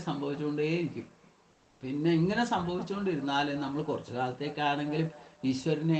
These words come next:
എന്തിന് ഫലം ജോലി കിട്ടാൻ വേണ്ടിയിട്ടെങ്കിലും ഭജിച്ചല്ലോ. അതുകൊണ്ട് ആ വാസനാബലം കിടക്കുന്നത് പോകില്ല. കാരണം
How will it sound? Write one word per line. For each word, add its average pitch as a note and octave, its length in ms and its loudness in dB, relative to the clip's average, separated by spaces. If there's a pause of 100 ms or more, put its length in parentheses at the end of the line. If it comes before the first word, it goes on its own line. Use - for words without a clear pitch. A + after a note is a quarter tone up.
(100)
എന്തിന് D3 340 -2 (100)
ഫലം C3 260 2 (100)
ജോലി B2 280 0
കിട്ടാൻ E3 460 0
വേണ്ടിയിട്ടെങ്കിലും D#3 760 -2
ഭജിച്ചല്ലോ. F3 500 0 (1300)
അതുകൊണ്ട് G#3 400 4
ആ F#3+ 340 6 (320)
വാസനാബലം G#3 880 4
കിടക്കുന്നത് F#3+ 640 0 (120)
പോകില്ല. E3 360 8 (100)
കാരണം E3 260 2